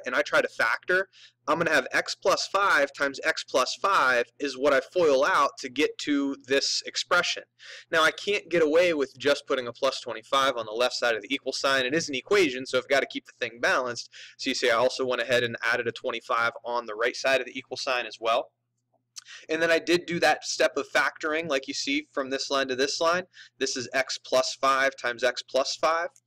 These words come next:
And x plus five times x plus five can be re-expressed as a single x plus five quantity being squared.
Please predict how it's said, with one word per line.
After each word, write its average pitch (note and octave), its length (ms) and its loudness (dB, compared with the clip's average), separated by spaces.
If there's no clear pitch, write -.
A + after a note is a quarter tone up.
And C#3 80 -4
x - 200 -2
plus D#3+ 320 2
five D#3 240 2
times C3+ 280 -2
x C#3+ 160 0
plus - 340 0
five F3 300 -2
can C#3 160 -6
be B2+ 120 -4
re-expressed C#3 760 -2
as B2 160 -2
a B2 100 -2
single D#3+ 760 -4
x C3+ 260 -2
plus C3 240 2
five B2+ 360 2
quantity C3+ 520 -2
being A#2+ 280 -4
squared. A#2 580 0